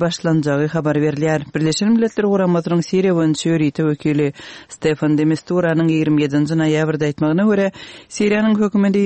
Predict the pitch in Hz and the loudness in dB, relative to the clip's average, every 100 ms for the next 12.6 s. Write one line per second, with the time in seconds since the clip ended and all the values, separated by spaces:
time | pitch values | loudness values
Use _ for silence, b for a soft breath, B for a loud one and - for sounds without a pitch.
0 | 190 180 180 180 - 180 180 175 226 214 | 2 2 2 -2 -4 -2 0 0 0 2
1 | 202 190 180 180 175 170 165 170 165 156 | 2 2 2 2 2 2 2 0 0 0
2 | 160 147 165 175 165 156 170 156 165 160 | 0 0 0 2 0 0 0 2 2 2
3 | 151 - 170 156 - 151 147 151 156 156 | 0 -2 -2 -2 0 -2 0 -2 -2 -4
4 | 151 - 147 156 160 156 - 151 - 151 | -6 -4 -2 -2 -2 -4 -2 -4 -2 -2
5 | 147 160 160 B B B B 180 180 180 | 0 2 0 B B B B -2 -2 -4
6 | 190 180 180 175 196 175 143 143 151 B | -4 -4 -4 -2 0 2 2 0 -4 B
7 | B B B 185 190 262 247 226 226 202 | B B B -4 0 2 2 0 -2 0
8 | 190 190 185 180 190 180 175 175 165 156 | 0 0 0 0 0 2 2 2 0 0
9 | - 175 165 165 160 185 196 - 185 190 | -2 -2 0 0 0 0 -2 0 0 2
10 | 180 170 170 170 180 180 156 147 160 160 | 2 2 2 0 0 0 0 -2 -2 -2
11 | - 156 151 170 170 160 - 160 156 151 | 0 0 2 0 0 -4 -2 0 2 0
12 | 147 147 143 147 180 | 0 -2 -2 -2 0